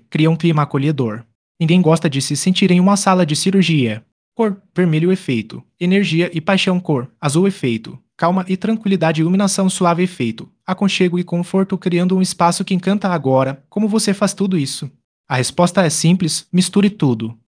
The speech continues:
Use cores quentes para o entusiasmo, móveis confortáveis para o descanso e flores frescas para aquele toque especial.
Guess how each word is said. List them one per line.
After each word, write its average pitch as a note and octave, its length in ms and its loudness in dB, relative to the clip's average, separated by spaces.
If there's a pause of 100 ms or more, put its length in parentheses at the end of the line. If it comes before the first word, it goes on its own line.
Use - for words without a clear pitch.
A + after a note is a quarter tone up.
(120)
Use F3+ 180 0
cores F#3+ 320 0
quentes G3 400 -2
para F3 200 0
o F3+ 60 2
entusiasmo, F3 720 0 (260)
móveis F#3 320 2
confortáveis F#3+ 640 -2
para F3 200 -2
o D#3+ 40 0
descanso F#3 720 -2
e G3 60 -2
flores F#3 420 0
frescas E3+ 500 -4
para F#3+ 220 0
aquele F#3+ 260 0
toque F3+ 320 -2
especial. C#3+ 680 -4